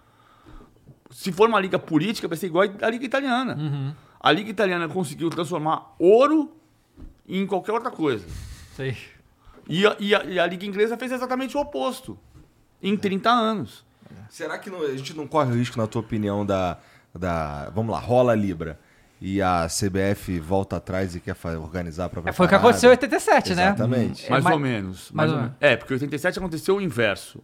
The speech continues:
Speaker 1: A C B F disse, "Olha, não temos dinheiro, acabou
Speaker 2: Aham.
Speaker 1: o dinheiro, não temos como fazer o campeonato." Aí os clubes falaram, "Então deixa que a gente faz." Aí quando os clubes disseram, "Deixa que a gente faz", a C B F falou assim, "Opa, não, eu vou fazer."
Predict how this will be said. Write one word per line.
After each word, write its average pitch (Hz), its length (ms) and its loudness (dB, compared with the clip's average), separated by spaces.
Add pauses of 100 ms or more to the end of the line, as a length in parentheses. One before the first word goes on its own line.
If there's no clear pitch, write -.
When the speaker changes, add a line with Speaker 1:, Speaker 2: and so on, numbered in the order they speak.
Speaker 1:
A 110 100 -2
C 135 120 -4
B 135 120 0
F 175 200 0
disse, 131 360 -4
"Olha, 139 180 4
não 160 160 -4
temos 185 320 0
dinheiro, 135 340 -2
acabou 143 280 2
Speaker 2:
Aham. 180 100 6
Speaker 1:
o 196 60 4
dinheiro, 160 520 -2 (340)
não 165 240 2
temos 190 220 0
como 185 160 -6
fazer 180 200 0
o - 20 -2
campeonato." 175 640 -2 (100)
Aí 135 320 2
os 190 140 -6
clubes 165 400 -6
falaram, 147 240 2
"Então 131 140 -6
deixa 139 180 -6
que 147 60 -8
a 151 40 -8
gente 160 160 -12
faz." 156 480 -4 (640)
Aí 175 180 2
quando 233 180 -4
os - 80 -4
clubes 202 200 -8
disseram, 151 380 -2
"Deixa 156 240 -4
que 147 60 -6
a 139 40 -4
gente 131 200 -6
faz", 180 240 2
a - 20 -12
C 175 60 -6
B 160 80 -6
F - 120 -6
falou 151 180 0
assim, 196 60 0
"Opa, 233 180 0
não, 202 260 -4
eu 120 80 -10
vou 147 100 -10
fazer." 180 380 -8